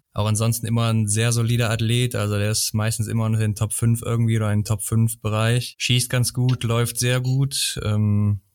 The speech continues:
von daher habe ich ihn hier einfach mal auf Platz drei gesetzt, weil ich glaube, dass er am Ende der Saison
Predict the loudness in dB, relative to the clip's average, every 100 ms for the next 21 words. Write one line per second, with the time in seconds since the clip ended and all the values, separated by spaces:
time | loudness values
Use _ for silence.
0 | _ -6 -2 0 2 2 2 0 0 2
1 | 2 2 0 2 2 0 -2 -6 -2 0
2 | 2 2 0 0 -2 0 0 2 2 0
3 | 0 0 0 0 0 0 0 0 0 2
4 | 0 -2